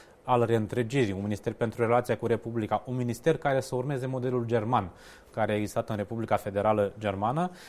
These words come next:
și prin care să facem o serie de proiecte despre care deja am vorbit în Parlamentul României. Este important ca românii care vor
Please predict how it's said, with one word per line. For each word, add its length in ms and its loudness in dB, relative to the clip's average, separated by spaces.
și 160 -6
prin 220 0
care 240 4
să 140 -2
facem 560 -2
o 100 -2
serie 260 0
de 100 0
proiecte 260 -2
despre 220 -4
care 200 2
deja 480 4
am 120 0
vorbit 300 0
în 80 -2
Parlamentul 600 -4
României. 480 -4
Este 220 0
important 520 2
ca 340 2
românii 460 4
care 300 4
vor 380 4